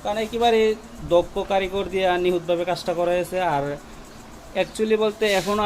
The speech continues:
আমি এটা বানিশ করি নাই, ঠিক আছে? বানিশ, এ, করার পর আমি অবশ্যই আপনাদেরকে ভিডিওটা দেব, কারণ আপনারা বানিশ না করলে আপনারা জিনিসটা বুঝবেন না। আর এটার কাঠ ব্যবহার করা হয়েছে বাংলাদেশের ভিতরে বর্তমানে এক নম্বর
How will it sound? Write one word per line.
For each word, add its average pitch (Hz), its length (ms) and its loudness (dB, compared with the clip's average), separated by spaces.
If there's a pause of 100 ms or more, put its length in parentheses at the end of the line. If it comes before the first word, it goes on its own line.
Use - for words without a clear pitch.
আমি 208 120 0
এটা 202 180 2
বানিশ 180 320 4 (140)
করি 185 220 4
নাই, 123 240 -2
ঠিক 160 160 -2
আছে? 135 140 -2 (180)
বানিশ, 156 300 2 (180)
এ, 185 300 0
করার 165 320 2
পর 175 100 0 (100)
আমি 160 160 0
অবশ্যই 170 300 0
আপনাদেরকে 165 600 0
ভিডিওটা 160 320 -2
দেব, 160 200 0 (800)
কারণ 139 220 -2
আপনারা 143 220 -2 (100)
বানিশ 156 220 0 (140)
না 160 60 0
করলে 156 340 -2
আপনারা 143 200 -2
জিনিসটা 143 320 -4
বুঝবেন 135 340 -6
না। 117 100 -6
আর 123 120 -6
এটার 147 200 0 (1300)
কাঠ 160 240 2
ব্যবহার 185 320 4
করা 185 100 2
হয়েছে 185 240 2 (120)
বাংলাদেশের 170 520 2
ভিতরে 180 400 2 (120)
বর্তমানে 165 600 2
এক 151 120 -10
নম্বর 170 400 2